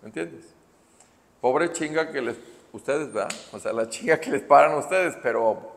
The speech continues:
pero ahí van. <laughs> Y, y,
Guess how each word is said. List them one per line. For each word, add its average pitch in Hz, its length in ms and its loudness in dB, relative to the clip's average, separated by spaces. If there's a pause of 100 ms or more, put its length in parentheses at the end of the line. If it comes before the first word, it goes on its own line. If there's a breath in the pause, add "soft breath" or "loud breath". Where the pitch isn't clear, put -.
pero 110 260 0
ahí 110 120 0
van. - 320 0
<laughs> - 40 -20 (2250 soft breath)
Y, 123 420 -4
y, 180 720 2